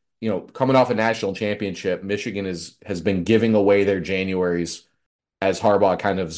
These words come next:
has gone through this the last three seasons, you know, and, and now Michigan m-, won't really have to do that. Uh, you know, so like I said, we'll get into it, but,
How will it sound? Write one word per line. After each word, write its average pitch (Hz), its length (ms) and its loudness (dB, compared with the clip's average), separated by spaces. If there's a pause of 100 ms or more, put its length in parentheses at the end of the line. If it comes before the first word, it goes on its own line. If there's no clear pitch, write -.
has 95 260 -2
gone 92 240 -2
through 101 220 -4
this 90 180 -4
the 98 60 -4
last 92 400 -2 (640)
three 113 280 -2
seasons, 95 640 -4 (1300)
you 110 160 2
know, 98 160 6
and, 98 100 0
and 101 240 -2
now 120 240 4
Michigan 107 720 -4 (260)
m-, 95 600 -6
won't 110 320 0 (280)
really 104 280 2
have 107 260 -2
to 90 100 -8
do 87 220 -6
that. 113 400 0 (760)
Uh, 90 460 -2 (420)
you 107 120 -4
know, 95 160 -2
so 92 560 2 (440)
like 107 140 4
I 101 60 4
said, 98 180 2
we'll 123 120 2
get 117 140 2
into 110 220 4
it, - 240 0 (100)
but, 98 460 -2